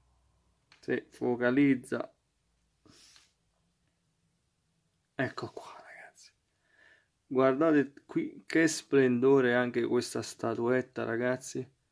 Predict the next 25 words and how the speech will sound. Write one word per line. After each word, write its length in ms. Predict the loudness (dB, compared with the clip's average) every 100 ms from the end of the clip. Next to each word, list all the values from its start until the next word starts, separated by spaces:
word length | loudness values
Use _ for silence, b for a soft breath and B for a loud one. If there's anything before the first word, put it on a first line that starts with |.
| _ _ _ _ _
guardate 520 | -8 -6 -2 2 2
il 100 | 2
painting 500 | 0 0 2 0 0
degli 220 | 2 4
occhi, 220 | 4 2
a 40 | -4
me 200 | -2 -2
fa 140 | -2
impazzire 840 | -4 -4 -4 -4 -6 -8 -6 -6
come 380 | -8 -12 -14 -14 _ _ _ _ _ _ _
hanno 300 | -8 -6 -4
dipinto 420 | -4 -4 -6 -6
questi 340 | -6 -8 0
occhi, 400 | 4 4 2 -6
veramente 500 | -8 -4 -4 -4 -4
bellissimo, 680 | -2 -2 0 0 -2 -6 -10
guardate 400 | -6 -4 -4 -6 _ _ _ _ _ _ _ _
anche 280 | -10 -8 -4
la 160 | -4 -2
carta 460 | 0 0 0 -8
qui 200 | -6 -4
col 280 | 0 0 -2
cuore, 680 | 2 6 8 8 6 0 -8 _ _ _ _ _ _ _ _ _ _ _ _ _ _ _ _ _ _
veramente 920 | -6 -2 0 0 0 0 -2 -4 0
magnifico 760 | 0 2 0 -2 -2 -6 -10 -14